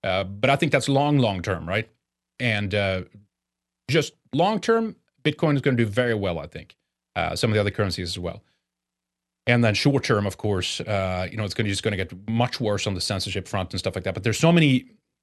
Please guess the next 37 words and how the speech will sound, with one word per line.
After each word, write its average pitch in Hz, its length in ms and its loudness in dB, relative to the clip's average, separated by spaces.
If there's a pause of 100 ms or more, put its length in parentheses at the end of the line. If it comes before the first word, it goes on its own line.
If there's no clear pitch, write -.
(180)
use 135 320 2
cases 120 440 -2
for 123 260 -2
the 107 140 -2
cryptocurrencies 104 680 -2
right 92 160 -2
now 92 120 -4
because 120 440 0
of 110 200 -4
not 147 180 2
only 123 200 2
censorship 117 580 -4
and 90 180 -4
stuff - 160 -4
like 87 80 -8
that, 92 80 -4
but 101 120 -4
people 113 260 -4
are, 110 240 2
you 117 100 -6
know, 107 140 -2
the, 101 100 -4
the 98 200 -8
financial 110 420 -2
sector 107 400 -4
is 101 100 -4
gonna 98 220 -6
tank. 117 460 -2
They're 95 100 -2
ba-, 98 240 -6
they're 92 140 -4
banning 117 360 0
people 110 320 -4
and 104 80 -4
stuff 104 200 -6
like 107 100 -8
that. 107 240 -2